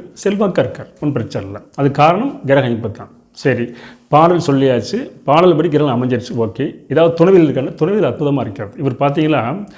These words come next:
முதல் துணைவியே பார்த்தீங்களா, எந்த ஒரு ஜாதத்திலுமே திருமணத்துக்கு பிறகு ஒரு செல்வாக்கா வாழணும்னா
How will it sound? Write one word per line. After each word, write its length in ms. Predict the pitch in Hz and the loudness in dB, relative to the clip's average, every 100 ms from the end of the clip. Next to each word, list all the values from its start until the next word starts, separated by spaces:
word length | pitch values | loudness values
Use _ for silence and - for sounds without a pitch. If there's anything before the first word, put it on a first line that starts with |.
| - - _ | -20 -20 _
முதல் 320 | - 143 208 | -2 4 4
துணைவியே 340 | 196 165 160 170 | 4 4 4 4
பார்த்தீங்களா, 480 | 139 131 120 127 151 | 2 0 -2 -4 -2
எந்த 300 | 135 165 208 | -2 2 2
ஒரு 140 | 175 | 2
ஜாதத்திலுமே 680 | 135 135 - 113 110 196 - | 2 0 -2 -4 -4 -6 -6
திருமணத்துக்கு 720 | - 220 220 196 - 151 147 | -2 2 2 0 0 -2 -2
பிறகு 320 | 117 151 185 | 0 2 2
ஒரு 180 | 160 135 - | 2 0 0
செல்வாக்கா 440 | 143 170 175 - | 0 2 0 2
வாழணும்னா 480 | 131 127 123 113 156 | 2 2 -2 -6 -6